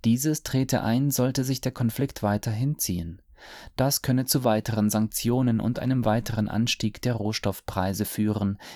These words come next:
In diesem Fall geht die Organisation davon aus, dass das russische bip um schätzungsweise zwanzig Prozent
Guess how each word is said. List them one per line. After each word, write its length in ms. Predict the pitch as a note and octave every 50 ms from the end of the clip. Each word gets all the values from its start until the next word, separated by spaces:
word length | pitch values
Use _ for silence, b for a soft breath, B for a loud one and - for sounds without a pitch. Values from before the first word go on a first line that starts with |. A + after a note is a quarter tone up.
| B
In 180 | B A#2+ B2 A2+
diesem 280 | C3 D#3 E3+ D#3+ C#3 A2+
Fall 360 | - - A2 G#2 A2 A#2+ A#2+
geht 240 | A#2+ A#2+ A2+ - B2
die 100 | A2+ -
Organisation 800 | A2+ A#2 C3 B2+ B2+ B2 B2+ B2 B2+ - - A#2+ A#2 B2 C3+ C3
davon 300 | B2+ A#2 - B2 A2+ -
aus, 340 | - A2 A#2 B2 B2+ -
dass 200 | - A2+ A2+ -
das 220 | - A#2+ A2 - -
russische 460 | B2+ D#3 D3+ - A#2 G#2+ - - G#2
bip 340 | G#2 - A#2+ C#3+ D#3 - -
um 220 | - A2 A2 G#2+
schätzungsweise 840 | G#2 - A#2+ A2+ - - A2+ A2 - - - G#2 G2+ G2+ G2 - F2+
zwanzig 480 | - - - G2+ G2 G2+ - A#2 A#2 -
Prozent 560 | - - B2 - - - C3+ C3+ C#3+ C#3+ -